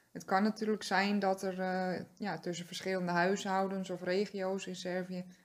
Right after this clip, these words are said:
verschillen zijn, individuele verschillen.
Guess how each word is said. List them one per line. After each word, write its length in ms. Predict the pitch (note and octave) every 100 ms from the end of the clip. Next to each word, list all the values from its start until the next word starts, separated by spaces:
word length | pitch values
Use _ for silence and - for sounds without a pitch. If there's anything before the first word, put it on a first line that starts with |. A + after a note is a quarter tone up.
| _ _
verschillen 580 | - - G3 F#3+ F3
zijn, 420 | E3 D#3 C#3+ D#3 - _
individuele 760 | F3+ E3+ E3+ F3 E3+ E3+ E3 E3+
verschillen. 580 | - - E3 D#3+ C4